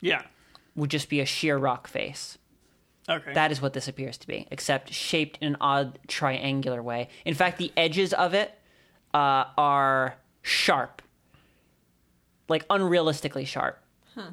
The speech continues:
Speaker 2: They simply, like, here's rock, rock, rock, and then it stops existing.
Speaker 1: So this is, uh, you said triangular?
Speaker 2: Yes.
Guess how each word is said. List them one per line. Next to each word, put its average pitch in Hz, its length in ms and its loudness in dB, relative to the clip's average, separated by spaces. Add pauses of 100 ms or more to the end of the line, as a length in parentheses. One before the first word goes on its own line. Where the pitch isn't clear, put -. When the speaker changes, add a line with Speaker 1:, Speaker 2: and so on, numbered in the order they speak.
(100)
Speaker 2:
They 151 160 2
simply, 143 680 0
like, 135 280 -2
here's 151 280 -2
rock, 151 340 2
rock, 147 240 2
rock, 147 280 2
and 147 100 -2
then 131 60 0
it 127 60 -8
stops - 400 0
existing. 139 560 -8 (1080)
Speaker 1:
So 196 240 0 (200)
this 190 220 -2
is, 185 300 -8 (300)
uh, - 40 -14 (840)
you 170 60 -12
said 156 220 -10
triangular? 208 960 -2 (440)
Speaker 2:
Yes. - 520 -2